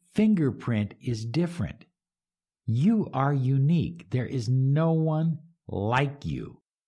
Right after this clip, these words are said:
There is no one that will ever be like you. And there's no one that ever was you.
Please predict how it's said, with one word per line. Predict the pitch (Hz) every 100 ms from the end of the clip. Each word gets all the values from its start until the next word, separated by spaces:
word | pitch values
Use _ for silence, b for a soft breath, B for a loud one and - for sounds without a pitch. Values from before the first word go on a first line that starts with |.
| -
There | 107 107
is | 98
no | 113 117
one | 123 123 110
that | 98
will | 98 92 -
ever | 117 104 95
be | 80 87 180 240
like | 165 92 82 -
you. | 78 78 131 - _ _ _ _ _ _ _
And | 113 120 117 113 -
there's | - 113 101 95
no | 117 123
one | 120 110
that | 107 -
ever | 98 87 90
was | 80 73 95 90 71 -
you. | - 76 69 69